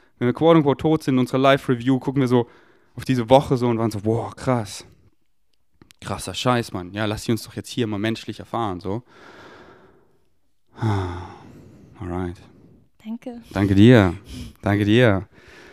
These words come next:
Speaker 1: Ein Applaus für Emilia, für Sharon. Alright, liebe Leute.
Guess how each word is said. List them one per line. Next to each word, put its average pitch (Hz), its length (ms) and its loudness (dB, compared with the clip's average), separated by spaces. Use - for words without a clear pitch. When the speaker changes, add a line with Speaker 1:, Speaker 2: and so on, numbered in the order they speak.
Speaker 1:
Ein 98 140 -2
Applaus 92 420 2
für 98 80 0
Emilia, 95 380 0
für - 80 -18
Sharon. 95 360 -4
Alright, 107 340 0
liebe 98 120 -2
Leute. 101 380 4